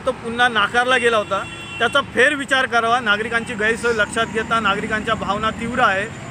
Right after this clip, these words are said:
अशा प्रकारचं एक पत्र आपल्याला गीते साहेबांनी दिलेलं आहे.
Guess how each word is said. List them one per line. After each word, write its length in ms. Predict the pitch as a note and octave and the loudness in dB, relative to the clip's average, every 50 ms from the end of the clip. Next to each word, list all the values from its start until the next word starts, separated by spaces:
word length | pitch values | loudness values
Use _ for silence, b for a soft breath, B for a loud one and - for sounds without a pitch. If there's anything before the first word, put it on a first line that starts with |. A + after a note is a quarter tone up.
| - - - | -10 -6 -4
अशा 200 | G3+ - B3+ B3+ | -2 -2 -2 0
प्रकारचं 420 | A3 A#3 A#3 A3+ A#3+ A#3 A#3 B3 | 0 -2 -2 0 0 -2 -2 -2
एक 160 | A3+ A3+ A3+ | -2 -2 -2
पत्र 220 | - A3+ G#3 A3+ A3+ | -4 -6 -4 -2 -2
आपल्याला 380 | G#3 G3+ - G#3 G#3 G#3 A3 A3+ - - - - - - - - | -2 -2 0 0 0 0 0 -2 -6 -8 -10 -10 -10 -10 -8 -8
गीते 200 | G3+ G3 A#3 A3 | -6 -4 -4 -2
साहेबांनी 360 | G#3 G#3 G3 G3 G3+ G3+ G3+ | 0 -2 -2 -2 -4 -6 -6
दिलेलं 320 | G3 F3+ F3+ F#3+ F3+ D#3 | -6 -6 -6 -6 -6 -6
आहे. 80 | C3+ - | -6 -8